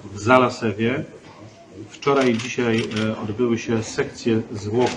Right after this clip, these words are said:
ofiar tego zdarzenia. E, niestety biegłym udało się ustalić tylko przyczynę śmierci chłopca, tego dziewięciolatka,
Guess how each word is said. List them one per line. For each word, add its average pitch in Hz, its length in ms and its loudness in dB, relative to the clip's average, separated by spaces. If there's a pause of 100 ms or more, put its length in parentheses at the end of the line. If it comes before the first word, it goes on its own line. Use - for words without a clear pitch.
ofiar - 520 8 (220)
tego 107 120 -4
zdarzenia. 107 520 0 (1400)
E, 110 280 2
niestety 143 720 6
biegłym 127 540 2
udało 123 400 2
się 123 140 -4
ustalić 117 520 -6
tylko 123 260 -2
przyczynę 117 480 -2
śmierci 120 400 -4
chłopca, 113 640 -2 (580)
tego 113 160 -2
dziewięciolatka, 113 920 0